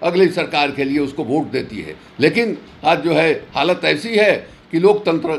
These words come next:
का गला घुट रहा है और ये बहुत, चुनाव जो है लोकतंत्र को बचाने का चुनाव है,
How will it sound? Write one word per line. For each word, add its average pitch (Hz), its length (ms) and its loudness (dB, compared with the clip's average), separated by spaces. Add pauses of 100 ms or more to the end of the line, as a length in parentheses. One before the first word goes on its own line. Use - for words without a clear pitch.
का 135 120 -4
गला 139 240 -4
घुट 180 240 -6
रहा 202 180 2
है 208 100 6
और 175 140 4
ये 165 100 2
बहुत, 160 320 0 (520)
चुनाव 143 340 4
जो 190 140 0
है 180 120 2
लोकतंत्र 170 540 -2
को 151 160 -8
बचाने 135 380 -8
का 127 100 -8
चुनाव 117 420 -8
है, 110 260 -4